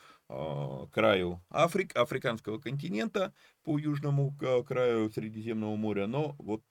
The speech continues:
у нас получается это на запад от Египта. Вот, а, Лудим, Анамим, Анамим у нас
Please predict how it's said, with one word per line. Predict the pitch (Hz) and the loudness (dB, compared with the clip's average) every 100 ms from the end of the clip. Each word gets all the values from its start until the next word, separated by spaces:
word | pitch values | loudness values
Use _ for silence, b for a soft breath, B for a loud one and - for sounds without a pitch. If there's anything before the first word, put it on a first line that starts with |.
| - - | -20 -20
у | - | -8
нас | 92 98 | -6 -6
получается | - 90 104 92 80 | -6 -4 0 0 -2
это | - 127 143 127 | 0 2 2 0
на | 107 110 | 0 0
запад | 98 127 139 127 - | 2 2 2 -2 -4
от | - 104 - | -6 -6 -6
Египта. | 190 185 185 147 - - _ B B B | -8 -6 -8 -8 -12 -12 _ B B B
Вот, | - 113 85 - | 0 2 2 -2
а, | - 98 95 95 92 92 87 - _ _ _ | 0 2 4 4 4 4 2 -2 _ _ _
Лудим, | 113 117 139 143 226 233 226 _ _ _ _ _ _ _ _ _ _ _ _ _ _ | -4 2 2 2 0 -2 -6 _ _ _ _ _ _ _ _ _ _ _ _ _ _
Анамим, | - 120 123 127 131 135 127 107 90 90 _ _ _ _ _ | 2 2 4 2 2 0 0 0 -2 -12 _ _ _ _ _
Анамим | - 101 101 104 101 98 | -12 -8 -6 -6 -6 -6
у | |
нас | 95 92 | -8 -10